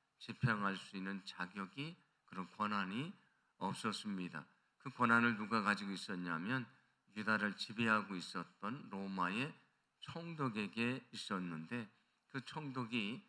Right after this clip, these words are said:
우리가 잘 알고 있는 본디오 빌라도라고 하는 사람입니다. 원래 그, 그의 본부는 그 지중해변에 보면 가이사라라고 하는 곳이 있습니다.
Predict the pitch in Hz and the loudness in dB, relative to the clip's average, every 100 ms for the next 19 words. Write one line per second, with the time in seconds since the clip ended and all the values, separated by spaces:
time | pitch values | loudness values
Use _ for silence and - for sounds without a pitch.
0 | _ _ - 113 113 110 117 107 104 92 | _ _ -6 0 4 4 4 6 4 2
1 | 95 92 92 123 151 - _ _ _ 113 | -2 -2 0 -2 -2 -10 _ _ _ -2
2 | 107 107 127 120 110 104 117 113 131 127 | 0 2 2 0 -2 2 4 4 4 4
3 | 104 95 87 101 147 - _ _ - - | 4 0 2 0 -4 -6 _ _ -4 4
4 | 113 107 98 85 80 69 71 - _ _ | 6 6 4 0 -2 -4 -8 -12 _ _
5 | _ 117 120 135 - 135 123 120 _ _ | _ 0 2 2 0 -4 -4 -6 _ _
6 | _ - 117 113 113 110 104 107 95 85 | _ 0 2 2 2 2 2 0 0 -2
7 | 120 - _ _ _ _ 98 - - 110 | -6 -12 _ _ _ _ -14 -10 -8 -2
8 | 123 117 107 110 107 104 98 92 95 123 | 2 4 2 2 0 -2 -4 -6 -2 -2
9 | 127 - _ _ _ - 104 113 127 123 | -4 -8 _ _ _ 0 4 6 6 2
10 | - 117 107 107 104 90 92 101 98 95 | 2 4 6 6 6 4 2 2 2 2
11 | 87 87 90 - 104 85 78 76 | -2 -6 -8 -8 -6 -6 -6 -10